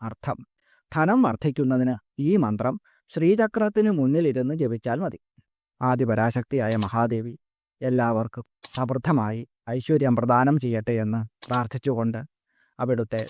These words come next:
തൃപ്പാദപത്മങ്ങളിൽ ശതകോടി പ്രണാമങ്ങളോടെ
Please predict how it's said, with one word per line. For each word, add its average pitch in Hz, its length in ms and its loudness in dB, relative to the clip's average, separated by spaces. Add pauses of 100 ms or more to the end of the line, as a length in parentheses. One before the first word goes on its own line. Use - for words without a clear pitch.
(140)
തൃപ്പാദപത്മങ്ങളിൽ 113 1000 -2 (580)
ശതകോടി 123 420 2
പ്രണാമങ്ങളോടെ 117 880 0